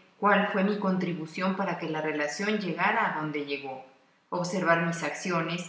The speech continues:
y sobre todo las omisiones que me llevaron a vivir eso. Y una vez viéndolo, pues tomar eso como un gran regalo de aprendizaje para nuestra propia evolución personal,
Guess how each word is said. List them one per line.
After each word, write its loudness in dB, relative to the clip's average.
y -8
sobre -2
todo -2
las 0
omisiones 0
que -6
me -2
llevaron 0
a -6
vivir -8
eso. -4
Y -4
una 2
vez 0
viéndolo, -4
pues -2
tomar 4
eso 4
como -2
un 2
gran 4
regalo 4
de -2
aprendizaje -2
para -2
nuestra -6
propia 2
evolución -2
personal, -4